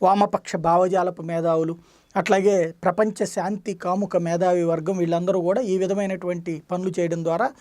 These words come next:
ప్రపంచం ముందు శాంతి దూతలు,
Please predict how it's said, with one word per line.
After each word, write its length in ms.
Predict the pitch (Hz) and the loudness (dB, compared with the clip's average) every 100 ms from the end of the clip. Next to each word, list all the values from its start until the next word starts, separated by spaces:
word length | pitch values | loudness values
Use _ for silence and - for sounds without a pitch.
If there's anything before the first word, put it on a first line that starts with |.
| - - _ _ _ _ _ - | -20 -20 _ _ _ _ _ 0
ప్రపంచం 500 | 208 208 220 247 208 | 4 4 4 2 2
ముందు 400 | 202 233 196 147 _ _ - | 0 2 2 0 _ _ -8
శాంతి 380 | - 190 214 202 | 0 2 2 2
దూతలు, 360 | 190 185 214 | 2 2 -2